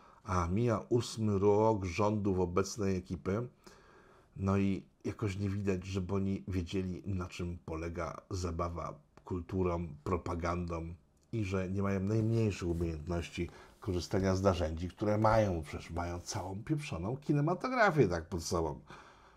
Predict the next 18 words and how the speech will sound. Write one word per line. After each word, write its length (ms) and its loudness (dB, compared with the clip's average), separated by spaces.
Mają 240 0
ogromne 340 4
pieniądze. 540 6
Czy 80 -2
ktoś 140 6
pamięta 340 4
jakiś 300 -2
film 360 4
z 80 -2
ostatnich 500 0
paru 280 6
lat 200 4
stworzony 540 2
na 60 0
potrzeby 480 2
właśnie 260 -4
takie 220 -4
bogoojczyźniane, 1080 4